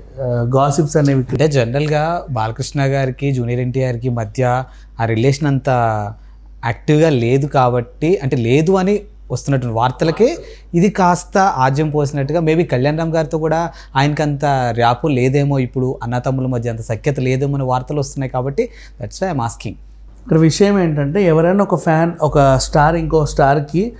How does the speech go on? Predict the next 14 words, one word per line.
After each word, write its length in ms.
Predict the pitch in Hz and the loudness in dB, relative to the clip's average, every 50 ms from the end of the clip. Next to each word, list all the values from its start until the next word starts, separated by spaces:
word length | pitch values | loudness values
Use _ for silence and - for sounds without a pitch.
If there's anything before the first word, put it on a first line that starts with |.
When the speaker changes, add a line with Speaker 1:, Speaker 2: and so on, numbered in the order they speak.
| - - 156 | -14 -12 -10
Speaker 2:
Hmm. 280 | 123 117 113 110 113 - - - - - 143 | -8 -8 -8 -8 -10 -14 -16 -18 -6 0 2
Speaker 1:
ఆ, 600 | 135 127 127 123 123 123 120 117 117 123 123 120 | 4 4 4 4 4 2 2 2 0 0 -2 -2
శుభాకాంక్షలు 640 | - - 147 165 185 180 185 202 185 170 147 170 160 | 0 2 2 4 4 2 2 2 2 2 2 2 2
చెప్పాలంటే 420 | 147 151 143 139 139 135 156 190 202 | 4 4 2 2 2 2 2 2 2
ఖచ్చితంగా 540 | - 165 143 - 185 170 190 185 190 202 | 2 0 2 2 2 2 2 2 2 2
Insta-లోనో, 840 | 190 170 165 165 165 160 - - 185 170 165 160 160 160 175 202 220 | 2 2 2 2 0 0 0 2 2 4 4 4 2 2 0 0 -2
Twitter-లోనో 840 | 208 214 - - - - 170 151 143 175 170 160 156 156 151 175 190 | -2 -4 -10 -14 -6 -2 -2 0 2 4 2 4 4 2 2 0 0
పెట్టాలి. 640 | - 175 156 - - 165 135 107 - - - - 113 | 0 0 0 2 2 0 0 0 -2 -8 -12 -14 -12
Speaker 2:
అవును. 220 | 113 107 107 104 - - - - - - - - - - - - - - - - - 147 | -10 -10 -12 -12 -14 -16 -20 -20 -20 -20 -20 -20 -20 -20 -20 -20 -20 -20 -14 -8 -2 2
Speaker 1:
లేకపోతే 300 | 143 147 147 147 165 190 | 4 4 4 4 4 2
నువ్వు 220 | 196 185 - - | 2 2 2 2
చెప్పనట్టే 420 | 151 131 - 156 160 156 139 180 180 | 0 0 2 0 0 0 2 2 2
లెక్క. 280 | 170 147 139 - - | 2 2 0 0 -2
Speaker 2:
Hmm. 520 | - - - - - - 113 107 104 101 | -4 -4 -6 -12 -14 -12 -12 -10 -10 -12